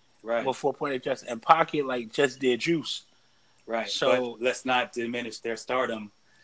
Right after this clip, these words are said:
Speaker 2: Oh.
Speaker 1: at the time.
Speaker 2: Oh,
Speaker 1: All
Speaker 2: no,
Speaker 1: of these
Speaker 2: no.
Speaker 1: people, and that's my point. Like, yo, I, like, like, yeah, he got, he got non-actors to act. You know what I mean? So I get that part of it.
Speaker 2: Oh, and,
Speaker 1: But
Speaker 2: and,
Speaker 1: shit,
Speaker 2: and
Speaker 1: they were
Speaker 2: also
Speaker 1: stars,
Speaker 2: with
Speaker 1: so.
Speaker 2: Baby Boy, like,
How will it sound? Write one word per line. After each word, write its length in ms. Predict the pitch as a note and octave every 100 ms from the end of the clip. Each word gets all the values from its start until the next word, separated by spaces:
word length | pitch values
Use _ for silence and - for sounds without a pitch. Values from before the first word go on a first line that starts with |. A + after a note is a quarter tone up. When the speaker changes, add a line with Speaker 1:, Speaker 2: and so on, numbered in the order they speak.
| -
Speaker 2:
Oh. 260 | F3+ G#3+ F3+
Speaker 1:
at 60 |
the 60 | B2+
time. 320 | B2+ A#2 G2+
Speaker 2:
Oh, 40 | F3
Speaker 1:
All 180 | D3 D3+
Speaker 2:
no, 40 |
Speaker 1:
of 60 | G#3+
these 60 | G#3
Speaker 2:
no. 80 |
Speaker 1:
people, 240 | D3 C3 - -
and 120 | C3
that's 200 | D#3 D#3
my 120 | C#3
point. 400 | - F#3 F#3 C3
Like, 240 | A#2 A2+ A2+
yo, 200 | B2 D#3 - -
I, 80 | D3
like, 220 | C#3+ - - -
like, 240 | C#3+ C3+
yeah, 240 | D#3 F#3 D#3 B2 _ -
he 120 | G3
got, 260 | F3 D#3 -
he 120 | -
got 240 | F#3+ D#3 B2+
non-actors 720 | C#3 D3 C3+ C3+ - B2 A2+ -
to 100 | B2+
act. 240 | C3 C#3 - _
You 100 | B2+ C3+
know 60 |
what 60 | C#3
I 20 |
mean? 200 | D3 D3
So 100 | C#3
I 140 | B2+
get 260 | B2 C3 -
that 220 | C3 C3
part 220 | A2+ A2
of 120 | A2 G#2+
it. 120 | G2+
Speaker 2:
Oh, 200 | E3+ G#3+ F#3+
and, 40 |
Speaker 1:
But 160 | B2 A2+
Speaker 2:
and, 80 | C#3+
Speaker 1:
shit, 140 | C3+ C3
Speaker 2:
and 20 | F3 A#3
Speaker 1:
they 100 | B2
were 60 |
Speaker 2:
also 80 | F#3
Speaker 1:
stars, 240 | E3 A2 D#3
Speaker 2:
with 140 | D#3
Speaker 1:
so. 60 | -
Speaker 2:
Baby 300 | F3+ G3+ D#3+
Boy, 320 | C#3+ C3 A#2+
like, 300 | B2 B2 A#2